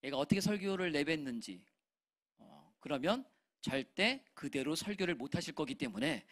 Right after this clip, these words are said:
꼭 해보시라고 말씀드리고 싶어요. 어, 여기서는 이제 자기가 설교 준비를 하고 나서, 왜냐면 분석을 다 했고,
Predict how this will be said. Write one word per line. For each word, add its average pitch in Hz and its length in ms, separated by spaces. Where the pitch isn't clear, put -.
꼭 214 300
해보시라고 226 460
말씀드리고 131 440
싶어요. - 300
어, 147 220
여기서는 202 420
이제 190 460
자기가 220 380
설교 262 280
준비를 220 280
하고 269 240
나서, 139 420
왜냐면 165 280
분석을 185 420
다 160 80
했고, 170 640